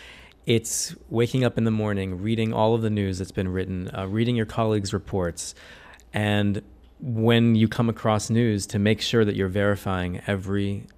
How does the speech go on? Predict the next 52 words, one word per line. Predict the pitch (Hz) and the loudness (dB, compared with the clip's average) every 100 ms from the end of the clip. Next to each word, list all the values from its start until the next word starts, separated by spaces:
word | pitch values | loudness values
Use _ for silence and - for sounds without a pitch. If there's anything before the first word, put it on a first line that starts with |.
| - | -12
single | - 110 104 95 | -4 -2 0 -2
fact, | - 104 92 92 - - - - - - | 0 0 2 -2 -8 -20 -20 -20 -20 -12
um, | 98 90 87 87 90 | -2 0 0 -2 -6
that, | 104 101 - - - | -4 -4 -4 -16 -8
that | 104 101 - - | -2 0 -2 -6
you, | 120 113 131 127 123 117 - - | -4 2 4 6 4 0 -4 -6
you | 117 | -4
know, | 123 | 0
I'm | 120 | 2
not | 127 131 | 4 2
going | 127 123 | 2 0
to | 113 110 107 | -2 -2 -2
put | - 123 | -2 -2
something | 120 110 107 | -2 -2 -2
on | 101 | -2
the | |
air | 104 107 | 0 0
that | 101 | 2
I've | 95 90 | 0 2
read | 101 98 | 0 0
in | |
the | 92 | -2
paper. | 107 101 98 - - _ - | -4 -4 -4 -10 -14 _ -4
I'm | 104 107 107 | 0 0 0
call-, | 104 - 104 - | -4 -6 -6 -6
I'm | 95 101 | -10 -4
calling | - 131 127 120 | 2 4 4 0
the | 107 | -2
officials. | - 117 101 98 98 - - - - | -4 -6 -6 -8 -10 -14 -20 -16 -6
I'm | 101 | -2
making | 104 101 113 | -2 -2 -4
sure | - 101 | -2 0
that | 98 | 0
it's | 92 107 | -2 0
right, | 101 | 0
and | 104 | 0
I | 98 | -2
think | 117 104 | -4 -2
that | 110 | 0
all | 107 117 | 2 4
of | |
my | 113 98 | 2 -2
colleagues | - 92 92 85 | -2 -4 -4 -8
do | 95 | -8
that. | 85 85 85 - - - - - | -6 -6 -8 -14 -20 -20 -20 -2
Um, | 98 98 95 95 - | 0 2 0 -4 -8
we're | - 104 117 | -4 0 2
in | 123 | 4
the | 117 | 2
field, | - 131 135 135 | 4 6 8 6
spending | - - 127 123 | 0 -2 0 2
hours, | 113 123 127 131 113 - | 2 4 6 4 0 -10